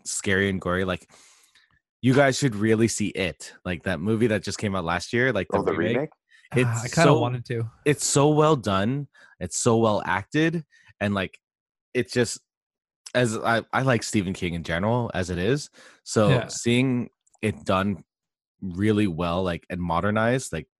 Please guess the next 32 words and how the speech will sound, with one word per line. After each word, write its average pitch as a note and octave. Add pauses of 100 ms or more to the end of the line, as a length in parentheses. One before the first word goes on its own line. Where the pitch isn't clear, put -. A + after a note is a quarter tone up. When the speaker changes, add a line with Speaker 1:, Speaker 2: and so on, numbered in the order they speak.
Speaker 1:
done F#2 (100)
properly F2+
with, E2 (760)
like, D#2+
good G2+
C G#2
G F#2+
and F2+
good F#2 (180)
practical A2+
effects C3
is, F2+ (500)
is G#2
really C3
good. F2
Plus, F3
it A#2
was F#2
filmed A2+
a-, E2+ (100)
around F#2+
all F#2
of D#2
us. D2 (500)
Speaker 3:
Oh, D3+
Speaker 1:
So A#2+
that's D#3+
Speaker 3:
cool. C3
Speaker 1:
always F#2
cool, D#2+
right? G2 (200)
<laughs> E3